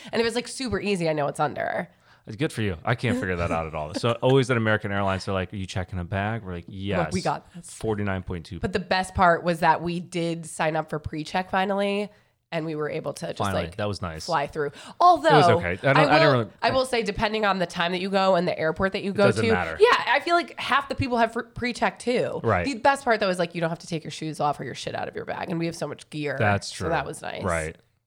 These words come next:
Speaker 1: Uh,
Speaker 2: Whatever.
Speaker 1: what
Speaker 2: It was okay. I
Speaker 1: what were
Speaker 2: mean
Speaker 1: we saying? So your low is Medieval Times? <laughs>
Speaker 2: Okay, so I think it was, like, two hundred something for us to go, you said. And,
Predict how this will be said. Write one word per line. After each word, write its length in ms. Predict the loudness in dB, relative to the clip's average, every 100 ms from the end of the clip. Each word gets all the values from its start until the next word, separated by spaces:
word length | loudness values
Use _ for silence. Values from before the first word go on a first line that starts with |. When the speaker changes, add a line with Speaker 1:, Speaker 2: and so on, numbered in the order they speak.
| _
Speaker 1:
Uh, 180 | -8 -2
Speaker 2:
Whatever. 260 | 2 2 2
Speaker 1:
what 80 | 4
Speaker 2:
It 20 |
was 100 | 4
okay. 280 | 2 -2 -4
I 60 | 2
Speaker 1:
what 20 |
were 80 | 6
Speaker 2:
mean 60 | 6
Speaker 1:
we 80 | 4
saying? 260 | 2 0
So 180 | 0 -2 0
your 240 | 2 2
low 280 | 4 4 4
is 140 | 0 -4
Medieval 380 | -2 0 0 2
Times? 440 | 2 2 -2 -10 -8 0
<laughs> 120 | 8
Speaker 2:
Okay, 240 | 8 8
so 360 | 6 4 4 2 _ _ _ -6
I 220 | 0 2
think 140 | 2
it 40 | 2
was, 200 | 0 -4
like, 200 | -6 -10
two 360 | -4 0 2
hundred 400 | 2 2 0 -4
something 280 | -4 -2 -2
for 180 | 0 -2
us 100 | -2
to 80 | -4
go, 180 | -2 0
you 120 | -2
said. 380 | 0 2 2 0
And, 260 | -2 -2